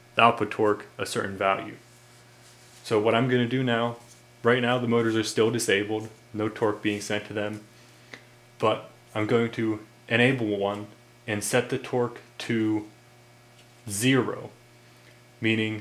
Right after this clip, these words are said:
the motor is actually gonna output torque, but it shouldn't output torque on the shaft, which is sort of weird, but the torque it's outputting is just to cancel the friction internally in the motor.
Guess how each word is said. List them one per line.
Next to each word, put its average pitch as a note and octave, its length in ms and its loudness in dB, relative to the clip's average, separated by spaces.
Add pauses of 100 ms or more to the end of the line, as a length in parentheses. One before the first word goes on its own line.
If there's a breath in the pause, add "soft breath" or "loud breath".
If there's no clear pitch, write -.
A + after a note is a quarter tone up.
(160)
the G#2+ 80 -2
motor C3+ 380 2
is A2+ 120 2
actually B2 360 2
gonna A2+ 300 -2
output B2 420 2
torque, A#2 420 0 (320)
but G#2 280 2 (480)
it A2 180 2
shouldn't C3 480 2 (360)
output A2 360 2
torque G#2+ 280 0
on G2 140 -2
the F#2+ 80 -4
shaft, - 520 -2 (160)
which G#2 140 -8
is - 60 -4
sort A#2 220 4
of A2 100 0
weird, G#2+ 300 0
but G#2 220 -2
the G#2+ 100 -2
torque C#3 300 0
it's A#2+ 100 -4
outputting A#2 420 2
is G2+ 160 -4
just A#2 380 0
to A#2+ 80 -2
cancel A#2 360 -4
the G#2 100 -2
friction G#2 600 -4 (1040 loud breath)
internally A2 680 2
in G#2 140 -2
the G#2 60 -4
motor. G2+ 380 -4